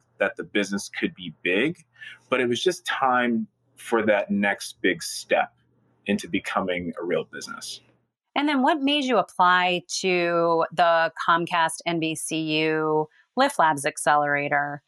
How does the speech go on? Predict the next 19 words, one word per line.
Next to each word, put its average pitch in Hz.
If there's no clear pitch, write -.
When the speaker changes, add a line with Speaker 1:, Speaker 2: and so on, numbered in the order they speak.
Speaker 2:
And 175
talk 185
to -
us 170
about, 156
you 175
know, 156
what 240
made 269
you 262
apply 247
and 180
then 170
what 247
you 311
think 269
that 220
the 185
benefits 165